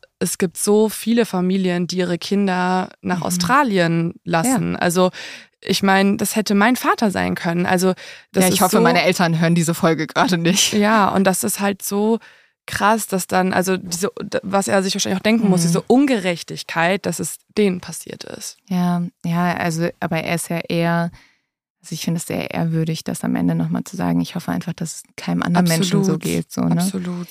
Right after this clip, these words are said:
Speaker 2: Ivan Milat ist zweitausendneunzehn an Krebs im Gefängnis gestorben.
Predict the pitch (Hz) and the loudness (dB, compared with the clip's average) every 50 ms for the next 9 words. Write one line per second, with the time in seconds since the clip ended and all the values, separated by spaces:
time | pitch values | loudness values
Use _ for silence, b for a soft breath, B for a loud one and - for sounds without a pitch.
0 | - B B B B B B B B B B B B _ - 202 196 214 220 208 | -14 B B B B B B B B B B B B _ 0 4 6 6 6 6
1 | 196 190 185 180 180 180 - - - 175 - - - 180 185 - 196 185 175 - | 6 4 4 2 2 2 0 -2 -6 -8 -8 -4 -2 -2 0 0 0 -2 0 0
2 | 170 165 160 170 170 175 180 180 - - 170 170 170 170 170 180 - - - - | 0 2 2 2 2 2 2 0 0 -2 -2 0 0 0 0 -2 -2 -4 -4 -2
3 | 175 165 165 - - - 175 175 175 - - - 170 175 175 - - - - 65 | -2 -2 -2 -4 -6 -2 -2 -2 -2 -2 -4 -2 -2 -2 -2 -4 -4 -2 -2 -2
4 | - - - - 175 - - - 185 180 170 170 175 170 180 202 | -2 -2 -4 -6 -8 -6 -2 0 0 2 2 2 2 2 2 2